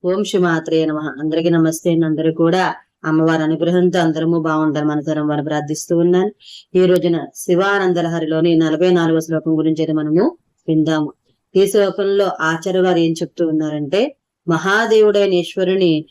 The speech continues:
సింహ రూపంగా స్తుతిస్తూ ఉన్నారు. ఈశ్వరుల్లో సింహ లక్షణాలు ఉన్నాయని శంకర్లు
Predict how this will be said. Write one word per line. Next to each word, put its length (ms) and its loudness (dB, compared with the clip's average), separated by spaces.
సింహ 340 2
రూపంగా 460 2
స్తుతిస్తూ 520 -4
ఉన్నారు. 460 -4
ఈశ్వరుల్లో 640 2
సింహ 320 0
లక్షణాలు 760 2
ఉన్నాయని 560 2
శంకర్లు 680 2